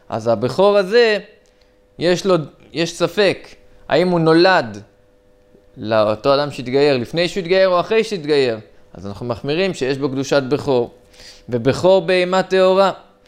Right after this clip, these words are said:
אותו דבר, יש ספק האם ה-, הוולד של בהמה טהורה נולד לפני שהתגייר או אחרי שהתגייר, אנחנו אומרים שיש קדושת בכור בבהמה הטהורה, כל אלה זה ספק של איסור וזה לחיוב, להחמיר. עכשיו הרשימה של הדברים,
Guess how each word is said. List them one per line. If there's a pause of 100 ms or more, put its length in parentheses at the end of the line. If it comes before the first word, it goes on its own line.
(240)
אותו
דבר, (600)
יש
ספק
האם (400)
ה-,
הוולד
של
בהמה
טהורה
נולד (120)
לפני
שהתגייר
או
אחרי
שהתגייר,
אנחנו
אומרים
שיש
קדושת
בכור
בבהמה
הטהורה, (360)
כל
אלה
זה
ספק
של
איסור
וזה
לחיוב,
להחמיר. (720)
עכשיו
הרשימה
של
הדברים,